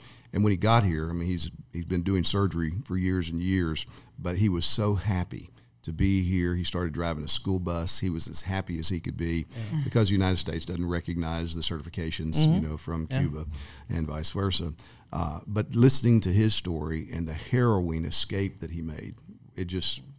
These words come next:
Speaker 1: you know, it, again, it, it gave me a sense of what communism does to brothers and sisters that I know and love who lived through it, that people who today think that, "Oh, this is the great way to go,"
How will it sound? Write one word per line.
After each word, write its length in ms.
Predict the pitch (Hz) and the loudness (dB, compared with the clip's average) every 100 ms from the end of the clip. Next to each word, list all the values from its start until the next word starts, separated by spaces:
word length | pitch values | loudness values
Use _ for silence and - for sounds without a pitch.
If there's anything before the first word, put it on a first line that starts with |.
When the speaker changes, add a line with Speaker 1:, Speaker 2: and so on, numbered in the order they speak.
| _ _ - | _ _ -18
Speaker 1:
you 120 | - | -14
know, 80 | 78 71 | -12 -10
it, 320 | 78 95 85 92 | -10 -8 -6 -6
again, 320 | 90 131 87 | 2 4 4
it, 180 | 92 - | 0 -2
it 160 | 104 | 0
gave 260 | 113 120 107 | 2 2 2
me 120 | 101 | 2
a 80 | 85 | 2
sense 540 | - 117 92 - - - - - - - - | 2 2 0 -2 -4 -6 -16 -20 -20 -20 -6
of 520 | 95 90 85 80 90 - - _ - 95 | 0 2 0 -4 -8 -14 -18 _ -20 -6
what 300 | 101 101 - - - _ _ - | 0 0 -2 -16 -20 _ _ -4
communism 680 | 120 120 110 98 85 85 82 | 2 4 4 4 0 -2 -2
does 560 | 95 92 78 82 - - - - _ _ | -2 -2 -2 -2 -2 -4 -16 -20 _ _
to 200 | 110 95 | 0 0
brothers 420 | 85 107 107 90 | 2 2 2 2
and 80 | 87 | 0
sisters 360 | 98 104 101 85 | 2 2 2 0
that 60 | 87 | 0
I 120 | 98 | 2
know 200 | 95 92 | 2 2
and 140 | 85 | 2
love 380 | 87 90 80 78 - 95 | 0 0 0 -4 -8 -4
who 100 | 90 | -2
lived 280 | 90 90 - | 0 -2 -2
through 280 | 92 90 | -2 0
it, 100 | 80 - - - - | -2 -8 -18 -20 -12
that 240 | 87 92 - | -8 -8 0
people 500 | 135 123 107 92 - | 2 4 0 0 -4
who 100 | 104 | -6
today 560 | 92 87 95 92 82 82 - _ _ | -4 -4 -2 0 0 -4 -8 _ _
think 200 | 95 95 | -2 -2
that, 140 | - 82 | -2 -4
"Oh, 160 | 101 92 | -2 2
this 200 | 101 98 | 0 0
is 120 | - | -4
the 60 | |
great 280 | - 87 87 | -4 -2 -2
way 140 | 92 87 | -4 -6
to 60 | |
go," 360 | - 95 92 | -4 -2 -2